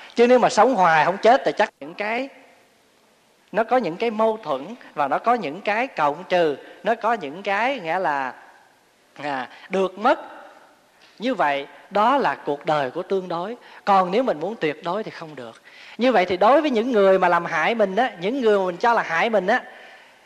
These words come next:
nhưng mà thật sự nếu mình biết nhìn á, thì người đó cũng không phải là hại mình, mà người đó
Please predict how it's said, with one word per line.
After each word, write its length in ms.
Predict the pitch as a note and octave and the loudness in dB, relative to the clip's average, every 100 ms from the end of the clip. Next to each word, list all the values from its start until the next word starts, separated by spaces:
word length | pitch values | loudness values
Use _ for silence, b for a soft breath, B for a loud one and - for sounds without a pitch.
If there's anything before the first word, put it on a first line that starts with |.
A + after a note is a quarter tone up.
| - | -2
nhưng 120 | A#3 | 0
mà 60 | G#3 | 0
thật 200 | F3 - | -2 -4
sự 220 | D3+ D#3 | -4 -2
nếu 120 | A3+ | -4
mình 120 | B3+ C#3 | -4 -6
biết 180 | C3+ | -8
nhìn 220 | F#3+ F#3+ F3+ | -2 -2 0
á, 160 | A3 G3+ - | -4 -4 -10
thì 140 | D3+ | -8
người 240 | C3+ D3+ C#3+ | -4 -4 0
đó 160 | D#3+ | 0
cũng 140 | A3+ G3+ | 0 -6
không 100 | G3+ | -4
phải 220 | D#3+ F3 | -2 -2
là 80 | - | -2
hại 280 | D3 C3 D3 | -6 -6 -6
mình, 180 | C#3 A2+ - B B B | -8 -10 -20 B B B
mà 140 | E3+ | -4
người 260 | D#3+ D#3+ C#3 | -2 -2 0
đó 300 | C#3+ F3+ | 0 0